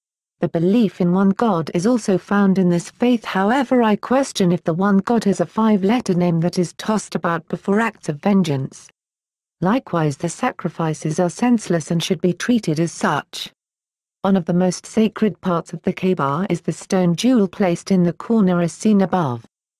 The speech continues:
In another more detailed account of jewels falling from the sky, Lucifer in legend was struck by the great angel so hard it knocked the jewels out of his crown and they fell to earth, and those who,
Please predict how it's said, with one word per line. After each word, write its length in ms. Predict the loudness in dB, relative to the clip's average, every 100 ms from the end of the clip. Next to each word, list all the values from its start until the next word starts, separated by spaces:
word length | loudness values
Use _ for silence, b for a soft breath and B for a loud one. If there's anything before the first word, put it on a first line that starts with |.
| _ _ _ -2
In 120 | 2
another 340 | 2 2 2
more 240 | 2 2 2
detailed 500 | 2 0 0 0 -2
account 460 | -2 0 0 2
of 100 | -2
jewels 540 | 0 0 2 0 -2 -4
falling 360 | 0 0 0
from 220 | -2 -2
the 80 | 0
sky, 380 | -2 -2 0 2
Lucifer 500 | 2 2 0 -2 0
in 200 | 2 4
legend 400 | 2 2 0 0
was 180 | -2 -6
struck 340 | -4 -4 -2
by 160 | -2 0
the 100 | 0
great 380 | 0 0 0 0
angel 380 | 0 0 0 -2
so 240 | -2 -2
hard 340 | 0 -2 0
it 140 | 0 0
knocked 380 | 0 0 -6 -6
the 80 |
jewels 560 | -6 0 2 4 2 0
out 200 | -2 -2
of 80 | -4
his 160 | -6
crown 380 | -4 -2 0 2
and 120 | 2
they 120 | 2 0
fell 280 | 0 0 2
to 180 | 2
earth, 240 | 4 2 0
and 140 | 0
those 260 | 2 2 2
who, 300 | 2 2